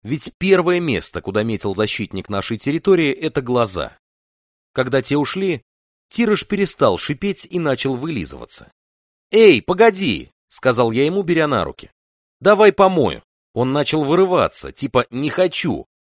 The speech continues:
но я крепко держал его. «Тихо, тихо, я только смою кровь. Потом можешь вылизываться», —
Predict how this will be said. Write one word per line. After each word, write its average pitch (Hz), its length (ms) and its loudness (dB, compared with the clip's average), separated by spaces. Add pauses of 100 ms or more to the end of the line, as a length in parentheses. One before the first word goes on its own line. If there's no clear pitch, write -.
(160)
но 131 160 -4
я 185 280 2
крепко 190 520 -2
держал 82 400 -4
его. 65 260 -14 (720)
«Тихо, 180 340 -2
тихо, - 340 -6
я 156 140 -4
только 180 280 -2
смою 175 300 -6
кровь. - 380 -6 (580)
Потом 208 280 0
можешь 135 340 -4
вылизываться», — 87 640 -8